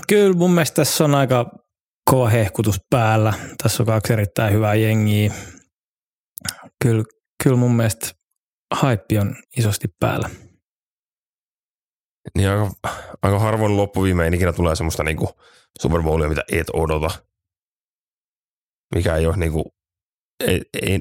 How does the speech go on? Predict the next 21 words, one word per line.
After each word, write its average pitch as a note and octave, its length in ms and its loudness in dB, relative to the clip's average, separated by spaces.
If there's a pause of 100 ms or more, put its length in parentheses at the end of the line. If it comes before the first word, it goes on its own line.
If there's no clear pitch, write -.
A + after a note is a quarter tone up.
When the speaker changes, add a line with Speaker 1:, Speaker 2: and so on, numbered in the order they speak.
Speaker 2:
ei G#2 80 0
nostata G2+ 360 -2
sitä - 160 -6
kiimaa F2 420 -2
tällä E2 160 -4
tasolla F2 300 -4
niinku F2 180 -4
ylös. F2 320 -2 (800)
Et, D#2 200 -2 (1300)
a, F#2 200 -2 (400)
lähtökohtaisesti G2 460 -2
kun - 120 -4
viikko F#2+ 280 0
sitten F2 300 -4 (1040)
r-, - 160 -2
selvistä G2 440 0
peli, E2 220 0
niin - 280 -4
oli F#2 220 0
vähän E2+ 200 -2
niinku E2 240 -6